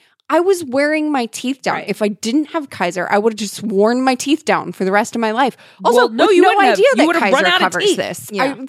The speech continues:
Speaker 1: teeth gone.
Speaker 3: Gone.
Speaker 2: Yeah.
Speaker 3: It's nuts. Like, also, uh, Micah just had to get a, um, a tooth taken out.
Speaker 2: Mm-hmm.
Speaker 3: And they're like, "Okay, well, you need to have an implant put in because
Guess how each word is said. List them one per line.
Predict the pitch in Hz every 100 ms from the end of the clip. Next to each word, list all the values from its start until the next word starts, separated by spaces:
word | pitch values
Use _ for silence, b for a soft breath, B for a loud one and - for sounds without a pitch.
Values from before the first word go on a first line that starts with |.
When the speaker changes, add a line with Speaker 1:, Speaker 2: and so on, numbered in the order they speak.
| -
Speaker 1:
teeth | 453 247 _
gone. | - 339 - - _
Speaker 3:
Gone. | 202 170 151
Speaker 2:
Yeah. | 151 _ _ _ _ -
Speaker 3:
It's | 311 -
nuts. | 220 185 -
Like, | 226 -
also, | 269 -
uh, | 262 240 220
Micah | 233 269 254
just | 196 190
had | 202
to | 190
get | 202
a, | 180 170 165 _
um, | 170 160 156 160 _ -
a |
tooth | 196 247 240
taken | 196 175 151
out. | 135 165 - _
Speaker 2:
Mm-hmm. | 220 185 165 180 _ _ _
Speaker 3:
And | 190
they're | 202
like, | 180 -
"Okay, | 214 214 185 165
well, | 160 180 180 170 -
you | _ 208
need | 214 240
to |
have | 208 165
an | 156
implant | - 330 233 165
put | - 160
in | 160 190 -
because | 185 185 170 156 147